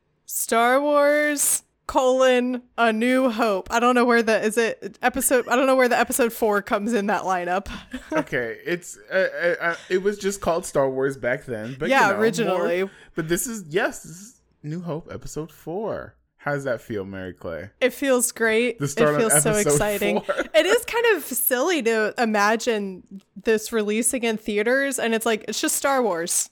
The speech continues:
Speaker 1: That's it.
Speaker 2: Yep.
Speaker 1: And then eventually being like, "Huh, maybe we could keep this train going." <laughs> Let's add a
Speaker 2: What?
Speaker 1: colon onto that. <laughs>
Speaker 2: Well,
Speaker 1: Give it a
Speaker 2: Star
Speaker 1: subtitle.
Speaker 2: Star Wars history fact.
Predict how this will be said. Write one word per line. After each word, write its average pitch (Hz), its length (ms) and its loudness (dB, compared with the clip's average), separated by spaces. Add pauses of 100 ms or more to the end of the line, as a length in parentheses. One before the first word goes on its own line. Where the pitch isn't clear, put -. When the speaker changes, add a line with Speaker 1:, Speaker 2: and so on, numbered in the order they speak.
(160)
Speaker 1:
That's 226 240 -2
it. 196 220 -2 (340)
Speaker 2:
Yep. 202 240 -6
Speaker 1:
And 220 140 0
then 208 420 0
eventually 214 520 0
being 202 300 -2
like, 196 180 -2
"Huh, 202 580 -2
maybe 233 360 -2
we 285 120 -2
could 269 160 -4
keep 247 220 -6
this 220 240 -2
train 190 340 -4
going." 175 520 -4 (320)
<laughs> 311 100 0 (720)
Let's 277 160 0
add 269 140 4
a 247 40 2
Speaker 2:
What? - 100 0
Speaker 1:
colon 208 340 0
onto 185 280 -4
that. 156 380 -2 (260)
<laughs> 277 140 0
Speaker 2:
Well, 170 140 -2
Speaker 1:
Give - 120 2
it 226 60 -2
a 208 80 2
Speaker 2:
Star 170 180 4
Speaker 1:
subtitle. 190 460 -4 (600)
Speaker 2:
Star 151 300 0
Wars 175 260 0
history 135 480 -4
fact. 107 520 -6